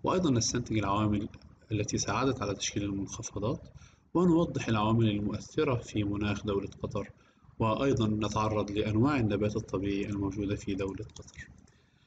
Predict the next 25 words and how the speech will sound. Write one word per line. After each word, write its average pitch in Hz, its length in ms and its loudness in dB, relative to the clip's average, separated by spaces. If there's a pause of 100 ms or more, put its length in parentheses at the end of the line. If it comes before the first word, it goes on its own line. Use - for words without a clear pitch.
(280)
آه، - 120 0
نبدأ 190 380 0
أولًا، 202 420 2
أمامنا 151 300 4
صورة 127 460 0 (180)
تشمل 107 440 0
بعض 113 320 0
ال-، 98 240 0
الأشكال، 101 880 -2
آه، 101 260 -8
الطبيعية 110 840 0 (500)
والصحراوية 110 800 2
والساحلية 139 600 2
أيضًا 120 220 2
التي 110 200 2
توجد 110 280 2
في 107 120 -2
دولة 98 220 -2
قطر. - 340 -14 (440)
من، 143 220 4
من 160 140 4
هذه 175 200 4
الأشكال 156 480 0
عندنا 165 360 2
المنخفضات. 131 760 2